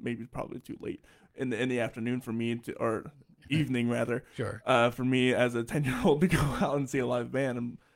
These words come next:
Speaker 1: probably save my ears, actually. <laughs>
Speaker 2: So when I was, e-, one of the people, people say, "Why'd you, what made you think of doing a club?" Not directly, but when I was a little kid, uh, seven, six, seven, eight years old, my parents owned a club called Hullabaloo.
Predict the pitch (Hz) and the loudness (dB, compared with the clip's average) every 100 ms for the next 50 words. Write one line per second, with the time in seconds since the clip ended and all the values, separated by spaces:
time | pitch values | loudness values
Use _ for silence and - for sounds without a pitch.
0 | _ _ - 143 131 135 135 131 117 160 | _ _ -6 -4 -2 -4 -4 -4 -4 -4
1 | 127 123 143 95 139 - 170 156 151 135 | -4 -6 -8 -10 -6 0 0 0 -4 -4
2 | 131 135 - _ - 170 151 160 190 196 | -6 -8 -10 _ 2 6 8 8 8 4
3 | - 185 190 208 190 185 160 - _ 165 | 2 0 0 2 2 4 2 -2 _ 0
4 | 151 139 - 147 113 117 147 165 170 180 | 0 -2 -4 -2 0 0 0 -4 -4 -2
5 | 190 151 123 123 120 127 117 - 147 120 | 0 0 0 0 0 0 0 4 4 4
6 | - _ _ _ _ _ - 127 170 - | -4 _ _ _ _ _ -4 0 0 2
7 | 175 160 - 127 107 104 131 147 120 113 | 4 6 6 2 2 2 6 6 6 6
8 | 160 - - 90 87 - - _ _ - | 6 4 2 -2 -4 -10 -20 _ _ -6
9 | 98 87 80 85 - - - - - - | -2 0 0 0 -4 -12 -16 -12 -8 -6
10 | - 131 104 92 98 - 113 - 107 95 | -4 -2 -2 -4 -4 -6 -4 -4 -2 -2
11 | 80 85 104 90 92 - - - - 120 | -4 -6 -6 -4 -4 -8 -16 -20 -10 0
12 | 131 - - 185 135 - 107 80 - 101 | 0 2 2 2 0 -2 -6 -6 -6 -8
13 | 120 - 104 - 147 117 - 55 - | -6 -8 -10 -2 0 0 -4 -10 -12